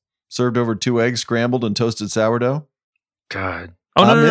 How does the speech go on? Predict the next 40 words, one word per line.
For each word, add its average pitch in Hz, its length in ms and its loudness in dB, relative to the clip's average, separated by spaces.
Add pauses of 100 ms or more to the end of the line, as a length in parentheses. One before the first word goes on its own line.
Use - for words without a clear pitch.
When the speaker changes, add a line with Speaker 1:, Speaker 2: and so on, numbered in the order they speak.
Speaker 2:
no. 151 80 2
Speaker 1:
in. 95 60 -4
Speaker 2:
There's 170 140 0
something 208 280 2
on 180 100 0
the 170 80 2
French 170 240 -2
toast 175 220 0
menu 123 300 0
called 117 460 -4 (580)
Speaker 1:
Oh, 104 160 2
wait. 95 240 -2 (120)
We 110 80 0
have 110 80 0
an 113 80 0
update. 90 400 -4 (360)
Speaker 2:
<laughs> - 40 -6 (640)
Um, 120 540 0 (480)
there's 170 140 2
a - 20 4
lot 254 100 2
of 269 60 0
things 220 140 2
that 180 100 2
have 165 280 2
interesting 143 540 0
names, 110 440 0
but 156 100 -4
nothing 165 200 -2
that's, 143 140 -4
like, 135 100 -2
a 120 60 -4
play 147 200 -2
on 110 180 -2
words. 107 400 -2
There's, 113 60 -4
like, 110 120 0
a 92 60 0
Donkey 104 400 -2
Kong. 85 520 -4